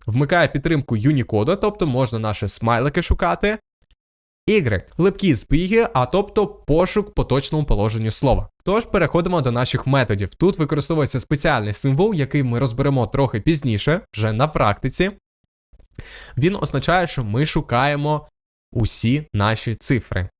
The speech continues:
А плюс є квантифікатором, котрий означає, що ми шукаємо співпадіння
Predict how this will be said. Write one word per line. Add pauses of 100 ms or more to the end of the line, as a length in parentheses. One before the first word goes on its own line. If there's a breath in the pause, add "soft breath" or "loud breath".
(120)
А
плюс
є
квантифікатором, (140)
котрий
означає,
що
ми
шукаємо
співпадіння